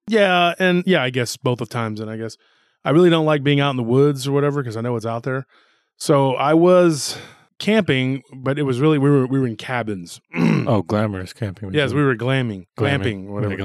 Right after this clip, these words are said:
Speaker 2: glamping.
Speaker 1: So I was just kinda hanging out, playing video games, and sitting in a cabin, and, you know, we went four-wheeling or whatever. So it was fun,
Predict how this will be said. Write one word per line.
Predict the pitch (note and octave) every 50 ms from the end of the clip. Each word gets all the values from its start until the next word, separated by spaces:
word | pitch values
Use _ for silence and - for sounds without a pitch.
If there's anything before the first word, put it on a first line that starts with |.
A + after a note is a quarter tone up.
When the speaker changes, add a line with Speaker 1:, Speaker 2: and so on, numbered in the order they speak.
| G2 G2
Speaker 2:
glamping. | - - G#2+ F#2+ -
Speaker 1:
So | -
I |
was | C3+ C3+
just | D3+ C3+ -
kinda | F3 F3 D#3+ C#3+
hanging | C#3 D#3+ D#3+ D#3+ D#3 D3
out, | D3 D3 D3 D3 B2
playing | - D3 D3 C#3 B2+
video | C3 C3+ C3+ C3
games, | B2 B2+ B2+ B2+ B2+ B2+ A2 -
and | C3 B2 A#2 G#2
sitting | - - C3 B2+ B2+
in | B2 A#2+
a | A2
cabin, | - B2+ B2 B2 A#2 A2+ A#2 A2+ A2+ A2+ A2+ A2+
and, | G#2+ A2 G#2+ G#2 G2+ G2+ G2 G2+ A2 A#2+
you | A#2+ A2
know, | A2 G#2 G#2 G#2
we | G#2 G#2+ G#2+ A2+ A2+ A2 G#2 - _ _ _ _ _ _ _ _ _ _ _ _ _ -
went | B2+ C3+ A#2 -
four-wheeling | - C#3 B2 A#2 A#2 A#2 A#2 A#2 A#2 A#2 A2
or | G#2
whatever. | G#2+ A2 A2+ A2 A2 A2 - _ _ _ _ _ _ _ _ _ _
So | _ - E3 D3+ E3
it | G#3 B3+
was | A#3+ G3+ -
fun, | - - D#3 C#3 C3+ C3+ C#3 D3 D3+ C#3+